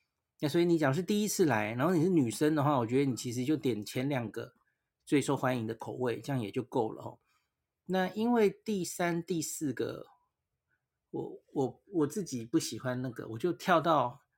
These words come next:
第五个欢迎的口味，那个是火腿加起司。<laughs> 我自己跳了吼，可是你，你假如喜欢第三、第四个口味，你当然可以吃吼。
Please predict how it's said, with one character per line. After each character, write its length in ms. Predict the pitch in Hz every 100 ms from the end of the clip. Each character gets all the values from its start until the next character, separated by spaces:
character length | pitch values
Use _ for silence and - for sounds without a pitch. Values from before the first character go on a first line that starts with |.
| -
第 140 | 185
五 240 | 135 113
个 260 | 104 - 143
欢 320 | 139 151 139
迎 80 | 123
的 80 | 113
口 180 | - 104
味， 200 | 123 123
那 100 | 143
个 120 | 127
是 340 | - 123 104 _ _ _ _ _
火 200 | 110 127
腿 240 | - 104
加 220 | 101 127
起 300 | 131 - 104
司。 420 | - - 113 110 113 _ _ -
<laughs> 720 | - 135 - 160 - 139 _ _ - -
我 80 | 131
自 100 | 185
己 140 | 143
跳 300 | 131 175 127
了 100 | 120
吼， 220 | 123 113
可 160 | 110 120
是 120 | 165
你， 180 | 156 127
你 200 | 139 147
假 140 | 139
如 100 | 127
喜 220 | 139 - 120
欢 180 | 135
第 100 | 143
三、 220 | 139 135 135
第 140 | 135
四 160 | - 131
个 100 | 110
口 160 | 113
味， 140 | 113 113
你 100 | 113
当 100 | 120
然 140 | 113
可 140 | -
以 80 | 123 -
吃 280 | - 107
吼。 180 | 117 -